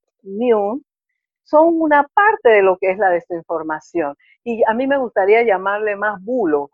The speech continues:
porque ese es el concepto que se le da en el lenguaje español y el uso correcto castellano que le hemos de dar a la palabra.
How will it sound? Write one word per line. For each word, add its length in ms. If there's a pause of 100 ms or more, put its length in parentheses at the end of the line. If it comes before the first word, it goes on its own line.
(220)
porque 280
ese 200
es 80
el 140
concepto 800
que 80
se 180
le 120
da 140
en 80
el 120
lenguaje 400
español 540 (300)
y 100
el 140
uso 320
correcto 580
castellano 800 (320)
que 80
le 120
hemos 260
de 100
dar 200
a 60
la 140
palabra. 600